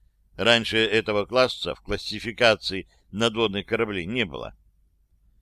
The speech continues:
Если рассматривать этот корабль, "Аврору", то больше всего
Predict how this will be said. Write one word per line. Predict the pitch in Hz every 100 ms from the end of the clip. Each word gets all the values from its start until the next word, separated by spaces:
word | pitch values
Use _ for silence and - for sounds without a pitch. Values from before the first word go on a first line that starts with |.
| _ _
Если | 107 180 175 160 165
рассматривать | 120 127 131 - 110 107 98 107 107
этот | 139 117 104
корабль, | - 87 78 95 113 _ _
"Аврору", | 107 120 127 123 131 _ _ _ _ _ _
то | - 139
больше | 117 160 151 151
всего | - 165 196 151